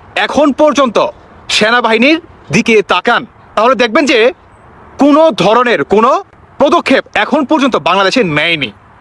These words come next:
কিন্তু হ্যাঁ, এখন ধীরে ধীরে নিচ্ছে। মানে আগামী নির্বাচনকে কেন্দ্র করে বাংলাদেশ আওয়ামী লীগ তারা নির্বাচন করতে পারবে কি পারবে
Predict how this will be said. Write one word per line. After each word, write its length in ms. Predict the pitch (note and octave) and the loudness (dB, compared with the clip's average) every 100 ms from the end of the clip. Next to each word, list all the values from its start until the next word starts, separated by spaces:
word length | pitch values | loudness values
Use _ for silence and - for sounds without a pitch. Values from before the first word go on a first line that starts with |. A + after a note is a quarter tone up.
| - - | -8 -2
কিন্তু 200 | C#4+ C#4 | 0 2
হ্যাঁ, 200 | C#4 G4 - _ - - - - | 0 -2 -8 _ -20 -20 -20 -6
এখন 300 | G3+ C#4 A#3+ | -2 0 0
ধীরে 240 | D3 C4 | 0 0
ধীরে 160 | A#3 C#4+ | 2 2
নিচ্ছে। 420 | A#3 - - B2+ - - - | 2 0 -4 -4 -8 -20 -6
মানে 260 | G#3 A3+ F3 - - - | -4 -2 -6 -12 -20 -10
আগামী 440 | - A3+ C#4+ D#4 D#4 | -4 0 0 2 2
নির্বাচনকে 720 | B3 C4 A#3+ C4+ C4 A3 A#3 | 2 2 0 0 0 0 -2
কেন্দ্র 300 | B3+ B3 A#3+ | 0 0 0
করে 320 | - G3+ D#3 - - - - - | 2 0 -2 -6 -20 -20 -8 -2
বাংলাদেশ 340 | A#3 A3 G#3 - - - G3 | 0 0 0 -2 -8 -6 -2
আওয়ামী 220 | A#3+ D4 C#4 | 0 0 -2
লীগ 120 | F3+ - | -2 -2
তারা 180 | F#3+ F3+ C3 _ _ - D#3 | 0 0 -4 _ _ -2 0
নির্বাচন 500 | C4+ C4+ C4+ A#3+ D#3+ G#2+ - | 2 2 0 0 -2 -2 0
করতে 280 | G#3+ - G#3 F3+ G3 | 0 2 0 0 -2
পারবে 340 | G3+ A#3 A#3 C4 - | -2 0 0 0 0
কি 100 | G3+ F3 - G3 | -2 -2 -4 -2
পারবে 240 | A#3 C#4+ | 0 0